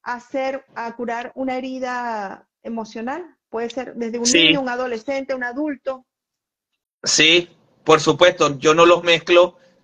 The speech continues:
Speaker 2: Yo trabajo con adolescentes, hago, hago talleres para adolescentes. De hecho, en Venezuela fueron un éxito. Fueron un éxito cuando yo los facilitaba en Venezuela. Sin embargo,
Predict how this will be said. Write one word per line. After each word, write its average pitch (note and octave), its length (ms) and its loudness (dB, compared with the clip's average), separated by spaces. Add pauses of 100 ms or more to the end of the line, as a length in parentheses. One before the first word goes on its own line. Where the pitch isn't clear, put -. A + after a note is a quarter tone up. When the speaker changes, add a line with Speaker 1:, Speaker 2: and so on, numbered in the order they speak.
Speaker 2:
Yo D3 260 2
trabajo F3 420 6
con D#3 160 -2
adolescentes, C#3+ 760 0
hago, D#3 360 0
hago D#3+ 400 2 (320)
talleres D3 440 2
para D#3 180 2
adolescentes. D3+ 600 2 (500)
De C#3 160 2
hecho, D#3 200 2
en E3+ 40 0
Venezuela D#3+ 480 4
fueron F3 300 4
un D#3 140 0
éxito. D#3 540 -2 (600)
Fueron E3+ 260 4
un F3 80 2
éxito E3+ 340 -2
cuando C#3 220 -2
yo C#3+ 160 -2
los D#3+ 140 -2
facilitaba D3+ 500 -2
en D#3+ 60 0
Venezuela. D3+ 640 2 (720)
Sin F3 160 4
embargo, F3+ 580 4